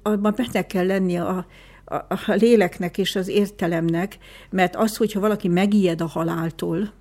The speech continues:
ugye, ezt az, úgy mondjam, Isten szemét nem lehet megtéveszteni. Az, hogy most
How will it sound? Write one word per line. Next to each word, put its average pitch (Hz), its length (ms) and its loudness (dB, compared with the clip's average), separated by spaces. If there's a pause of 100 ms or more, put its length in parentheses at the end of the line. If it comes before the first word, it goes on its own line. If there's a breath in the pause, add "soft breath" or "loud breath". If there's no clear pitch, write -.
(120)
ugye, 202 200 -2
ezt - 240 -4
az, 190 160 -4 (160)
úgy 208 240 0
mondjam, 196 220 0
Isten 208 300 -2
szemét 185 400 -2
nem 175 140 0
lehet 165 200 -2
megtéveszteni. 170 880 -6 (580 loud breath)
Az, 208 260 2
hogy 208 180 4
most 190 320 -4